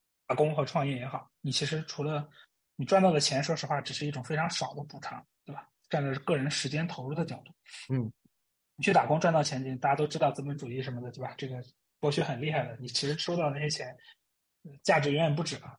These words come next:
Speaker 1: 对，但是你自己要投你的时间到哪个方向上，你就要考虑它的杠杆率了。
Speaker 2: 嗯。
Speaker 1: 那这个时候，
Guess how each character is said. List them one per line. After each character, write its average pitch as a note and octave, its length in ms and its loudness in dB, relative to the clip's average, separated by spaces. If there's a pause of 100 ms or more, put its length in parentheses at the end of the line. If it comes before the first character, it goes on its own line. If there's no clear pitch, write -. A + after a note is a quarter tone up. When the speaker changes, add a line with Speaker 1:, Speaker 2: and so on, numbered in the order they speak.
Speaker 1:
对， C#3 140 -4
但 F#3+ 160 4
是 D#3 200 2 (1300)
你 D3 160 2
自 D3 120 0
己 G3+ 80 8
要 E3 120 8
投 D3 280 -2
你 C#3 100 0
的 B2+ 80 -2
时 - 160 0
间 C#3+ 180 -2
到 E3+ 140 4
哪 B2 140 -2
个 C3 80 -8
方 E3+ 220 -2
向 F#3+ 220 2
上， C3 160 -4
你 A#2 40 -6
就 B2+ 80 -4
要 C#3 80 -2
考 - 180 -8
虑 B2+ 140 -4
它 - 120 -10
的 B2+ 80 -6
杠 E3 160 2
杆 A#2+ 140 -2
率 D3 140 -4
了。 - 80 -4 (600)
Speaker 2:
嗯。 B2 400 0
Speaker 1:
那 C#3+ 80 -2
这 G#3 140 6
个 F3 80 8
时 D3 120 2
候， C3 260 2